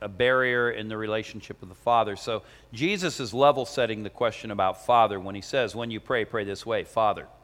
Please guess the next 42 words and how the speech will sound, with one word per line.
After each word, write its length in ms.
your 100
name 240
is 120
holy. 340
Your 80
name 200
is 80
special. 580
I'm 160
in 60
a 60
special 400
relationship 880
with 220
you. 80
There's 180
nobody 420
else, 300
nothing 480
else 320
in 60
the 40
entire 280
universe 760
that 100
I 40
relate 460
to 160
the 100
way 180
I 60
relate 380
to 100
you 160
when 180
I 100
come 340
to 120
you 140
in 100
this 240
way." 220